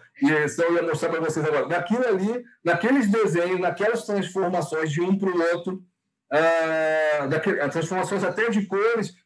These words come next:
estão essas relações expressas. Ela é ma-, ela não é tão explícita, ela é mais implícita, aí precisa saber um pouquinho pra poder compreender como é que se,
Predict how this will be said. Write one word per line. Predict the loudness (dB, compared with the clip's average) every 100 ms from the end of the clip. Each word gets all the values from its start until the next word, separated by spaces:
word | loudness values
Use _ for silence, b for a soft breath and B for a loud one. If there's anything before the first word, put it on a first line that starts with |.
| -6
estão | -4 -4 -8 _ _ _ 0
essas | 2 4 0
relações | 0 0 0 -2 -4
expressas. | -2 2 2 2 -4 -10 _ _ _
Ela | 2 4
é |
ma-, | 2 0
ela | 0 0
não | 0
é | 0
tão | 0 0
explícita, | 0 0 0 0 -2 0
ela | 0
é | 2
mais | 0 0
implícita, | 0 2 2 0 -2 -4 -4 B B
aí | 2 2
precisa | 2 2 0
saber | 0 0 0 0 -2
um | -2
pouquinho | -2 -2 0 0 0 -2 -8 _
pra | 0 0
poder | 2 0 2 0 -2 -4
compreender | 0 0 0 0 0 0 0
como | -2 -2
é |
que | -4
se, | -8 -4 -2 0 2 2 2 0 -2 -4